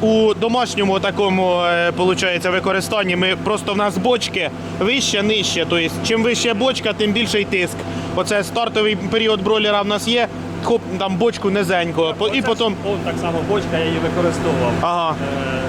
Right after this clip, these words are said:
Speaker 2: зразу була вище, потім опустив нижче. Ну, все, все одно, е, не так, не так виходить. От як поставив регулятор, тоді
Speaker 1: Ага.
Speaker 2: набагато краще.
Speaker 1: Ну, та понятно.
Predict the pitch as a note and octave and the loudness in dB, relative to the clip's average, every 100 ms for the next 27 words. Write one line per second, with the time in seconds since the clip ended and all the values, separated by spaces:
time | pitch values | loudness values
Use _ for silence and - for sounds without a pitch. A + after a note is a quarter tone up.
0 | E3+ G#3 G#3 F#3 G3 F#3+ G3 E3+ - - | -2 0 0 0 0 2 2 0 0 0
1 | F3 A3+ G#3 G#3 G3+ G#3+ G#3 F#3+ F#3+ C#3+ | 0 2 2 2 2 2 2 2 2 2
2 | B2+ C3 - E3 - F3+ G3 A3 G#3+ - | 2 0 2 2 2 2 2 2 2 0
3 | - G#3+ A3 A#3+ C4 A3+ - - - - | 0 0 2 2 2 2 2 0 0 0
4 | - - - E3+ - F#3 G3+ G3 - E3 | 0 0 0 2 2 0 2 2 2 0
5 | - E3 - - G#3+ E3+ E3 D#3+ E3 C#3+ | 0 0 0 0 2 2 2 0 0 0
6 | - - - - - F#3+ A#3+ G3 F#3+ F#3 | 0 0 0 0 0 0 2 2 2 2
7 | G3+ G#3 E3+ D#3 - D3+ D3+ E3 D#3+ D#3 | 2 2 2 0 0 2 2 0 0 0
8 | - C3 - E3 A#3 A3+ F#3+ E3+ C3 B2 | 0 0 0 0 0 0 0 2 0 0